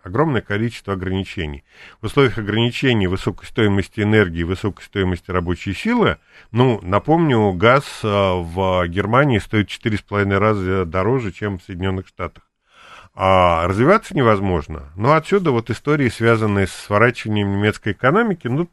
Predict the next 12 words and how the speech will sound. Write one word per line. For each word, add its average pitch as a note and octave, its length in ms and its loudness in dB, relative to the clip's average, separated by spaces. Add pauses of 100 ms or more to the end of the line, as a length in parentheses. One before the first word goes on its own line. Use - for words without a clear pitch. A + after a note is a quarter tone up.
(200)
надо, C#3+ 220 0
правда, C#3+ 260 -2
сказать, F3 440 -4
что C3+ 140 0
это B2 260 -2 (440)
связано C3 360 2
не B2 140 0
столько C3+ 520 0
с, - 240 -4
ам, A2 380 4
вот, A#2 280 -2
м, F#2+ 240 -6